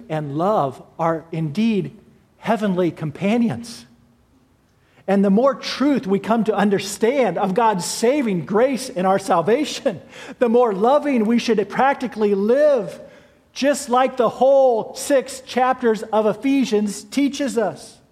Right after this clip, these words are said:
And this is why in verse one of chapter four, Paul urges, literally begs the Ephesian Christians, "Do not let external distinctions divide you."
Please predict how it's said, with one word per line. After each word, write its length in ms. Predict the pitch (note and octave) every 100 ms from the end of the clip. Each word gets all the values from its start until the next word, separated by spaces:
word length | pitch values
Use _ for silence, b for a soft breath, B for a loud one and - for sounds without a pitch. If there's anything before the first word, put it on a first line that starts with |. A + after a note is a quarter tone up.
| B B B B -
And 160 | F#3
this 180 | A#3+ C#4+
is 140 | C#4+ A#3+
why 360 | C4 C#4+ A#3
in 220 | G3+ G#3
verse 300 | F#3+ A3+ A3+
one 300 | F#3+ B3+ C4+
of 80 | A3
chapter 340 | - A#3+ A#3+ G#3+
four, 320 | C4+ C4 A3+ B B
Paul 500 | - B3+ C4 A#3 - -
urges, 680 | B3+ D4+ G#3 D3 C3+ - -
literally 380 | G#3 D4 A#3+ G3
begs 840 | B2+ A2 A#3+ C4 G3 C#3+ A#2+ - - B B
the 240 | D#3 A3 G#3
Ephesian 600 | F#3+ C4 C#4+ C4 C#4 A#3+
Christians, 640 | - C4+ C4 G#3+ F3+ F3+ B B B _
"Do 340 | B3+ D#4+ E4+
not 420 | A#3+ C4+ C#4 A3 G#3
let 300 | C4+ A#3 -
external 640 | B3+ C4+ - B3+ C4 A#3
distinctions 800 | F#3+ - A#3+ C#4+ C4+ F#3+ F#3 F#3+ B B
divide 540 | E3+ A3 A#3 D4+ E4+
you." 320 | G#3+ E3+ B2